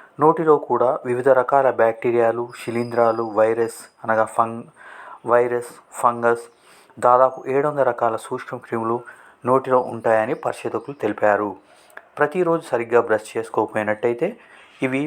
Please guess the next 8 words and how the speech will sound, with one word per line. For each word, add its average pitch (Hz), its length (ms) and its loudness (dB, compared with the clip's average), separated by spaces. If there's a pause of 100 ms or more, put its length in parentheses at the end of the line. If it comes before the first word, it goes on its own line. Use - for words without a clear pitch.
(140)
పెద్ద 143 160 4
పేగుకు 139 380 2 (120)
చేరుకొని 107 480 -4 (320)
క్యాన్సర్కు 135 520 0
కారణమవుతాయని 113 800 0
తెలియజేయడం 110 600 -2
జరిగినది. 98 560 -8 (440)
మీలో 139 400 0